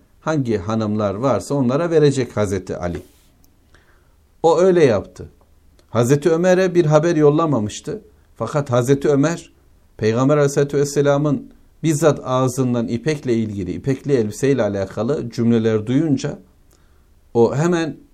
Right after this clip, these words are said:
eteğini topladı geldi. "Ya Resulallah, bu nedir?" diye.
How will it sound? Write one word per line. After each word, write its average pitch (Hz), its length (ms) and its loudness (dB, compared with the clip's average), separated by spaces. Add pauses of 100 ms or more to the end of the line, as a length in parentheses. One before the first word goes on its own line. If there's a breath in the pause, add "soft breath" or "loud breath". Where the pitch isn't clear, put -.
(160)
eteğini 139 360 2
topladı 147 400 -2
geldi. 113 480 -4 (540)
"Ya 92 200 -2
Resulallah, 135 640 -2 (300)
bu 120 140 0
nedir?" 127 440 -2
diye. 85 240 -12